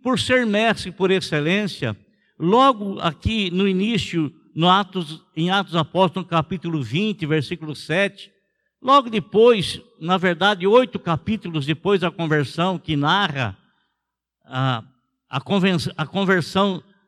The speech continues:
de, de, de, de, de Paulo, no capítulo doze, no capítulo vinte, a Bíblia nos fala que Paulo, ele estava ensi-, ens-, ensinando numa cidade chamado,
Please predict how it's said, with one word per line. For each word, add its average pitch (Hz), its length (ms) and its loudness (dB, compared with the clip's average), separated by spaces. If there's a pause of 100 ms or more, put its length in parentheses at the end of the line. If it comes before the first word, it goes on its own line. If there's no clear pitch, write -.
de, 139 220 -2
de, 139 200 -6
de, 131 200 -8
de, 120 380 -12
de 120 160 -2
Paulo, 170 600 0 (280)
no 139 120 0
capítulo 156 500 0
doze, 147 520 2 (300)
no 180 140 0
capítulo 226 520 0
vinte, 170 600 -2 (400)
a 165 120 2
Bíblia 226 280 -2
nos 208 120 -2
fala 220 280 -2
que 220 140 -6
Paulo, 214 560 2
ele 220 260 2
estava 196 600 -2
ensi-, 196 800 -4
ens-, 196 440 0 (220)
ensinando 202 960 0 (360)
numa 180 240 2
cidade 185 440 0
chamado, 175 600 -2